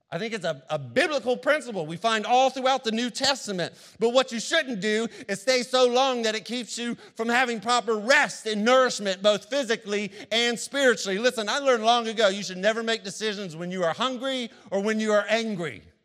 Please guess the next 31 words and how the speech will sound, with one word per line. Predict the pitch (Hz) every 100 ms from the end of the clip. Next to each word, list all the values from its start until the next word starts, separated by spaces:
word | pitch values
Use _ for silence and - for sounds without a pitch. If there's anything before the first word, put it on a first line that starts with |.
| _ _ _ _ _ _ _ _ _ _ _ _
It's | -
also | 269 262
probably | 240 269 254
a | 226
good | 220 240
idea | 240 208 233
to | 214
never | 214 220
go | 208 220
to |
the | 202
grocery | 175 156 247 262 - 196
store | 160 - 202 180
when | 180 185
you're | 175 170
hungry. | 226 190 160
That's | 170 214 -
how |
you | 220 214
end | 220 208
up | 208
with | 185
a | 170
bunch | 185 202
of | 160
stuff | - 208 175 - -
that's | 170 170
no | 190 214
good | 196 247 269
for | 175 196 147
you. | 120 78